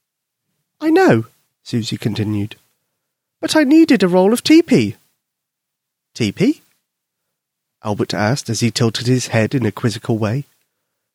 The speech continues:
"You know, toilet paper," Susie whispered in the same way that Granny did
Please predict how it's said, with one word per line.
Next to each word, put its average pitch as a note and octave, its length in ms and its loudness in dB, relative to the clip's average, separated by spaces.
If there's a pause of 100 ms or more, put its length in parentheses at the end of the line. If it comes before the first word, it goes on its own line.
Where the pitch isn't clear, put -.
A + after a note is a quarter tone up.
(400)
"You F4+ 120 0
know, G3+ 300 2 (580)
toilet D#4 400 2
paper," C3+ 500 -2 (960)
Susie B2 360 -2
whispered A#2 460 0
in A#2+ 100 2
the A#2 60 2 (120)
same A#2 160 2
way G#2+ 180 0
that G2+ 120 -4
Granny D3 280 0
did F#2 220 -6